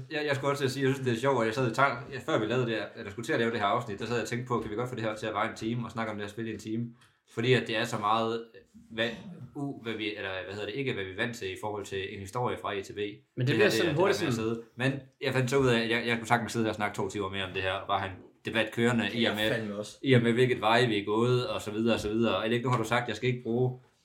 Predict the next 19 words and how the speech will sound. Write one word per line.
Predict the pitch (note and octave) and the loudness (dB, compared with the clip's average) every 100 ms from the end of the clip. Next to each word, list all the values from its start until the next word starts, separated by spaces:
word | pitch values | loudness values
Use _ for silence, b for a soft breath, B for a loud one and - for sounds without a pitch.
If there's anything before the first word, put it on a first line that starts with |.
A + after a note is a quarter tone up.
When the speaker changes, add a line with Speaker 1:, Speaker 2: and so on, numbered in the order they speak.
| _ B2 | _ 0
Speaker 1:
min, | C3+ C3 G#2 | 2 2 2
øh, | F#2 F2+ | -2 -4
spil, | - A#2+ | 0 2
jeg | A#2 | 2
skal | - | 0
komme | G#2 G#2 | -4 2
igennem | C3+ A#2 | 2 2
liste | G#2+ A2 G2 | 0 -2 -4
til | G2 | -4
den | G#2+ | -2
her | A#2+ | -2
podcast | B2 B2+ F#2 F2+ | -2 -4 -6 -6
her, | G#2 F#2+ | -6 -6
men | G2 | -8
synes | A#2+ | -6
du | A2 | -6
ikke, | |
det | |
er | A2 | -4